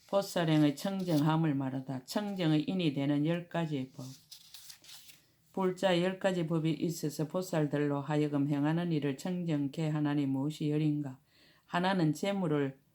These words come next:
희사하여 중생의 뜻을 만족케 하며 둘은 계법을 청정하게 지내어 계를 범하지 아니하며 셋은 부드럽고 한목하고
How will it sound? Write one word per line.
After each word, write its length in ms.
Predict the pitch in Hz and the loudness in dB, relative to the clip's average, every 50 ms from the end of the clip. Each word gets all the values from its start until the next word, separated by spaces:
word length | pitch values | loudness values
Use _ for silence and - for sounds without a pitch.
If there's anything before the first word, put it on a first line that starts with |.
| _ _ _ _ _ _ _ - | _ _ _ _ _ _ _ 0
희사하여 680 | 175 160 151 - - 175 165 165 170 165 160 156 151 | 0 0 0 0 -2 0 0 2 2 2 2 2 2
중생의 480 | 151 - 151 143 143 139 - 175 170 165 | 2 2 0 0 0 0 -2 -2 -2 0
뜻을 400 | - 156 151 151 - 160 156 151 | 0 -2 -2 -2 -2 0 2 2
만족케 540 | 160 175 185 180 165 143 131 - - 147 139 | 2 0 0 -2 -4 -4 -6 -6 -6 -4 -4
하며 420 | 139 156 156 151 147 143 139 135 | -2 0 0 0 0 0 -2 -2
둘은 420 | - 143 139 151 156 156 147 131 | -4 -2 0 2 2 2 0 0
계법을 500 | - 143 139 143 147 170 165 160 160 156 | -2 -2 -2 -2 -2 -4 -2 -2 -2 -2
청정하게 760 | 160 - 185 180 175 170 170 160 147 147 151 147 135 139 139 135 | -4 -6 -6 -6 -6 -4 -2 -2 0 0 0 -2 -2 -2 -4 -4
지내어 400 | - - 165 151 139 139 131 131 - _ _ _ _ _ _ _ _ _ _ _ _ | -4 -2 0 0 2 0 -2 -4 -8 _ _ _ _ _ _ _ _ _ _ _ _
계를 400 | - 151 151 151 160 170 170 160 | 4 4 6 6 6 4 2 2
범하지 480 | 160 156 147 151 156 160 156 165 165 | 2 2 4 4 2 2 0 -2 -2
아니하며 640 | - 156 143 143 147 147 151 151 156 147 143 139 135 | -2 0 0 2 2 2 0 0 0 0 0 -2 -4
셋은 540 | 135 - - 143 139 139 - 165 151 151 147 | -6 -4 -4 -4 -4 -4 -2 0 0 0 0
부드럽고 500 | 147 143 135 151 151 165 160 - - 147 | -2 -4 -2 -2 0 -2 -2 -2 -4 -6
한목하고 920 | 143 - 165 165 160 151 131 - - - 131 131 - - 131 131 - _ | -6 -2 -2 0 0 -2 -2 -6 -10 -10 -10 -8 -8 -8 -12 -12 -14 _